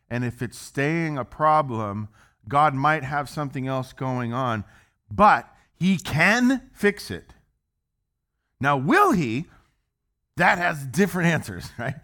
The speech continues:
Multiple options, right? Hundred people survey, top five answers on the board, right? I pick my guess, and then they say, "Eh, that's not even one of them." Will he is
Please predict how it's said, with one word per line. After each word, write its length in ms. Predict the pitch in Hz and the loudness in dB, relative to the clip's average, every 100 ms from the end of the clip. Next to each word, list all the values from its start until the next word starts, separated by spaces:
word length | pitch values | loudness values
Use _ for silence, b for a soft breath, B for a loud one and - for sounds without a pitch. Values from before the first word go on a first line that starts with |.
| b b | b b
Multiple 460 | 208 262 156 143 | 0 0 -2 -2
options, 460 | 135 87 - 78 - | -2 -4 -8 -16 -8
right? 260 | 107 135 - | -4 -4 -6
Hundred 220 | 123 113 | -10 -8
people 200 | - 123 | -8 -10
survey, 320 | - 160 160 | -8 -6 -6
top 280 | 131 120 107 | -4 -6 -4
five 200 | 113 104 | -4 -4
answers 340 | 107 98 101 | -6 -8 -12
on 140 | 98 98 | -10 -8
the 60 | |
board, 240 | 90 76 71 _ _ _ _ _ - | -10 -12 -20 _ _ _ _ _ -12
right? 220 | 92 113 - | -10 -12 -14
I 180 | 85 90 | -12 -12
pick 300 | - 101 - | -10 -14 -8
my 180 | 117 143 | -6 -6
guess, 500 | 120 151 147 - - _ _ _ - | -4 -2 -2 -6 -20 _ _ _ -16
and 180 | 87 87 | -12 -10
then 200 | 85 80 | -8 -10
they 160 | 80 | -10
say, 240 | 76 73 - | -12 -14 -6
"Eh, 380 | 147 143 139 139 120 | -2 0 0 -4 -6
that's 200 | 117 - | -12 -8
not 180 | 92 | -8
even 160 | 87 80 | -8 -12
one 160 | 78 76 | -14 -14
of 60 | |
them." 160 | 67 69 _ _ _ _ _ _ _ _ _ _ _ _ _ _ _ _ _ _ _ _ _ | -16 -20 _ _ _ _ _ _ _ _ _ _ _ _ _ _ _ _ _ _ _ _ _
Will 220 | 104 135 175 | -4 -2 -2
he 220 | 190 180 | -4 -6
is 460 | 123 117 104 98 | -6 -6 -8 -12